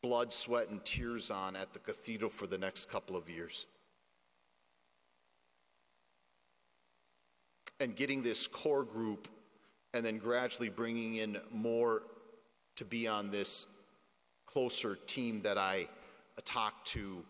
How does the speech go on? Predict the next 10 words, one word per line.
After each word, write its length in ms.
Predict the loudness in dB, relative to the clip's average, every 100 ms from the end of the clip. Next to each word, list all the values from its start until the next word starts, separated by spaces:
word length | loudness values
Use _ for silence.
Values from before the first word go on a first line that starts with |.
| -20 -20 _ -6
and 100 | -4
encourage 960 | -4 -4 -2 0 0 0 -2 -4 -4 -6 -16 -20 -20 _ _ _ _ -4
and, 360 | 0 0 0 0
um, 320 | 0 2 -2 -4 -16 -18 -20 -20 -20 _ -12
work 380 | -2 -2 -2 -2
with 180 | -2
on 140 | -2 -2
a 40 |
formational 800 | -2 -4 -4 -4 -2 -4 -4 -4
level. 320 | -4 -4 -10